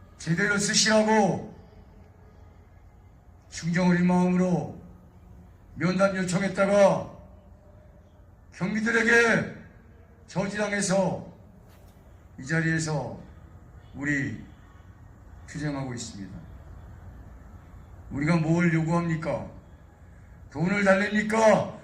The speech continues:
아니면 우리의 이 조직의 이익을 달라고 합니까? 우리가 요구하는 것 오직 하나,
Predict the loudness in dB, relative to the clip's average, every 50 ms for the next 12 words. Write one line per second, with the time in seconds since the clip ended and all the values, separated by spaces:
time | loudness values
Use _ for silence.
0 | -12 -6 -4 -2 0 0 0 0 0 0 0 2 2 2 2 4 4 2 2 0
1 | -2 -2 -4 -2 -2 -2 -2 -2 0 -2 -2 0 0 0 0 0 0 2 2 2
2 | 2 2 0 0 -2 -2 -4 -8 -10 -10 -12 -14 -18 -20 -20 -20 -20 -20 -20 -20
3 | -20 -20 -20 -20 -20 -20 -20 -20 -20 -20 -20 -20 -20 -20 -20 -20 -20 -20 -14 -6
4 | -2 0 2 4 4 4 4 4 4 4 4 4 4 2 2 0 -2 -4 -10 -16
5 | -20 -12 -4 -2 -2 0 -2 0 0 0 2 4 4 4 4 2 -2 -6 -12